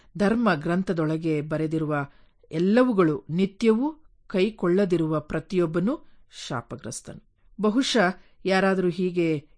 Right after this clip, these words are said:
ಕೇಳಬಹುದು, "ಸರಿ, ಹಾಗಾದ್ರೆ ನಮ್ಮಲ್ಲಿ ಯಾರೊಬ್ಬರೂ ಇವುಗಳನ್ನು ಕೈಕೊಳ್ಳದಿದ್ದರೆ ಈ ಹೊತ್ತು ಆಜ್ಞೆಗಳನ್ನು ದೇವರು ನಮಗೆ ಯಾಕೆ ಕೊಟ್ಟನು?"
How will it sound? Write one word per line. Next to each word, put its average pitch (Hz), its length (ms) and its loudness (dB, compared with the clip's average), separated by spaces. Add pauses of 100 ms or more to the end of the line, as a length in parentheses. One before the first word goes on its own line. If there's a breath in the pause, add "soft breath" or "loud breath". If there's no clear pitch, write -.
(120)
ಕೇಳಬಹುದು, 165 760 -2 (440)
"ಸರಿ, 180 320 0
ಹಾಗಾದ್ರೆ 175 840 -4 (320)
ನಮ್ಮಲ್ಲಿ 175 640 0
ಯಾರೊಬ್ಬರೂ 175 640 2
ಇವುಗಳನ್ನು 175 600 2
ಕೈಕೊಳ್ಳದಿದ್ದರೆ 160 1000 -4 (360 soft breath)
ಈ 226 140 2
ಹೊತ್ತು 202 340 -2 (140)
ಆಜ್ಞೆಗಳನ್ನು 156 760 -4 (540)
ದೇವರು 180 420 4
ನಮಗೆ 147 480 -4
ಯಾಕೆ 156 300 -6
ಕೊಟ್ಟನು?" 160 500 -6